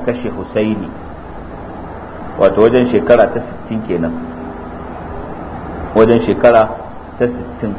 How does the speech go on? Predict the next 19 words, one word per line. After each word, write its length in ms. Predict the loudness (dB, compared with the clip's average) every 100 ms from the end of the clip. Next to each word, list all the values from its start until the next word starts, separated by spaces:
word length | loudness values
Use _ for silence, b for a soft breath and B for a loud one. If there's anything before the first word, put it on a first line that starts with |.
| -10 -12 -6
A 160 | 0 4
wannan, 320 | 4 2 2
a 60 | 4
wannan 240 | 6 4 2
lokacin 380 | 2 0 0 0
ne 100 | 0 -2 -8 -10 -10 -10 -10
<coughs> 580 | -4 4 6 6 6 4
aka 160 | 4 0
kashe 320 | 0 2 0
<coughs> 1900 | -2 -4 -4 -10 -12 -14 -14 -14 -14 -14 -14 -14 -14 -14 -12 -12 -12 -12 0
Sayyidina 300 | 2 6 6
Hussein, 320 | 6 4 2 2 -4 -10 -12 -12 -12 -12 -12 -12 -12 -10 -10 -10 -12 -12 -10 -10 -10 -10 -10 -10 0
ko 160 | 6 6 6
shekara 380 | 4 6 6 6
ta 120 | 0
hamsin 300 | -2 -2 -2
da 80 | -2
tara, 240 | 0 -2 -4 -10 -12 -14 -14 -14 -14 -14 -14 -6
bisa 240 | -4 0